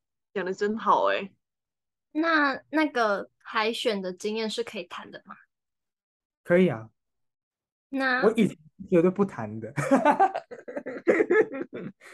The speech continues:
Speaker 3: 但也过很久了啦。
Speaker 2: 那我们下一集就来聊森林之，那叫什么？森林之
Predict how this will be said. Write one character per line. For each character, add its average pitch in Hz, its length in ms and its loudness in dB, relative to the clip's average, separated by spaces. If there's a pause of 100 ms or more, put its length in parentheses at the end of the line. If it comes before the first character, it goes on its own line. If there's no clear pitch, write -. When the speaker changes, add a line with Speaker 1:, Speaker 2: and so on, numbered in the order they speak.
(640)
Speaker 3:
但 247 140 2
也 156 100 4
过 175 220 2
很 117 180 -4
久 104 280 -8
了 - 180 -20
啦。 - 100 -20 (140)
Speaker 2:
那 254 260 -2
我 202 80 -2
们 185 180 -4
下 240 240 -2
一 240 60 -4
集 185 220 -10
就 220 160 -4
来 175 220 -2
聊 165 360 -4
森 208 320 -4
林 185 320 -6 (340)
之， 202 440 -4 (400)
那 254 100 -6
叫 254 100 -4
什 254 140 -10
么？ - 220 -16
森 233 320 -4
林 180 180 -6
之 185 340 -4